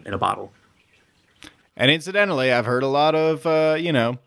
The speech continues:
Speaker 2: people trying to be vague in their reviews, but there's enough in there to make me feel like I fucking called it. Tilda Swinton's about to
Speaker 1: Yeah.
Speaker 2: fuck that genie.
Speaker 1: Totally.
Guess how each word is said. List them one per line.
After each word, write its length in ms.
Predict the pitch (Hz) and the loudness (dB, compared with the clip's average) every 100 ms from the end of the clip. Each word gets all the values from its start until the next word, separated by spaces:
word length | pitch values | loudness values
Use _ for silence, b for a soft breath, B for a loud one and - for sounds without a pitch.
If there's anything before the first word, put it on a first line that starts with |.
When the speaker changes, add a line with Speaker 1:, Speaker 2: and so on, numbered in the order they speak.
| _ _ | _ _
Speaker 2:
people 420 | - 139 147 139 123 | -6 0 2 2 2
trying 420 | - 196 185 185 | -2 0 2 0
to 60 | |
be 140 | 165 165 | 0 0
vague 380 | 139 160 151 147 | 2 2 2 0
in 80 | 135 | 0
their 120 | 131 | 2
reviews, 540 | 127 117 123 104 98 | 2 2 4 4 2
but 140 | - 113 | -2 0
there's 200 | 113 117 | 0 2
enough 260 | 131 131 | 2 2
in 80 | 120 | 0
there 200 | 113 113 | 2 2
to 80 | 113 | 2
make 160 | 113 110 | 0 0
me 100 | 107 | -2
feel 220 | - 107 | 0 2
like 240 | 98 95 | 2 2
I 160 | 76 - | 0 -2
fucking 400 | - - - 101 | 0 -2 0 -2
called 340 | 113 101 92 | 0 2 2
it. 140 | 87 85 | -2 0
Tilda 240 | 113 92 | 0 2
Swinton's 300 | - 110 95 | 0 0 0
about 180 | 110 95 | 0 0
to 80 | 135 | 0
Speaker 1:
Yeah. 60 | |
Speaker 2:
fuck 180 | 123 98 | 0 0
that 180 | 104 87 | 0 0
genie. 440 | 110 101 87 98 - B B B B B B - | 0 0 -2 -6 -12 B B B B B B -2
Speaker 1:
Totally. 300 | 233 135 | 0 0